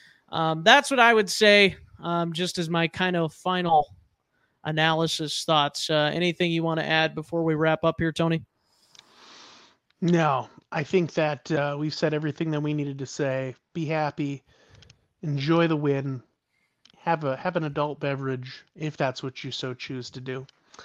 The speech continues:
Speaker 2: Um, have a soda. Um, but yeah, uh, I'll, I'll, after,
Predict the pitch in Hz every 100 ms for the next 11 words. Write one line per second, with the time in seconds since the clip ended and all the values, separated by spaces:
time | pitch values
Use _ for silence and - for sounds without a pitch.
0 | - - - - 131 139 127 151 156 -
1 | - 139 143 147 _ _ - - - -
2 | - 156 156 156 151 143 131 131 _ 165
3 | 151 156 123 110 - - 143 131 135 147
4 | 151 156 151 160 151 165 175 - 170 160